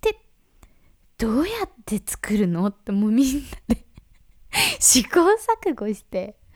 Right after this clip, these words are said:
人工芝を買ってきて、セットを作ってしまおうという話になりまして、みんなでこうなんとか試行錯誤して、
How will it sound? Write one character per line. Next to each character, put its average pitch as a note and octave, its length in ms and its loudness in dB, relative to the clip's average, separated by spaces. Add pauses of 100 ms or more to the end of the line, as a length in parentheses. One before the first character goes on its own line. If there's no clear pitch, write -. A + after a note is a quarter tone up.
(680)
人 E4 380 0
工 F#4 340 4
芝 F3 480 -6
を F#3+ 240 -10 (1300)
買 G3 180 -6
っ - 40 -12 (160)
て A#3 100 -4
き - 180 -18
て、 F3+ 440 -6 (840)
セ - 400 -6
ッ - 60 -6 (120)
ト A3 80 -2
を F#3+ 40 -2 (120)
作 - 260 -6
っ F4 40 -2
て - 180 -12
し - 180 -4
ま F3 220 2
お E3+ 60 -2
う E3 80 -6
と - 140 -16
い E3 80 -12
う E3 40 -14
話 F3 460 -8
に D#3 80 -12
な D#3+ 100 -12
り E3+ 160 -6
ま F3+ 200 -4
し F3 120 -18
て、 - 300 -20 (1800)
み F#3 580 -4
ん A3+ 120 2
な A3+ 120 2
で G3 120 -8
こ - 160 -14
う - 20 -8
な E3+ 320 -4
ん E4 140 -2
と - 160 -8
か F3+ 160 -10
試 - 140 -16
行 - 160 -12
錯 F3+ 400 -14
誤 E3+ 140 -18
し - 140 -20
て、 F3 400 -10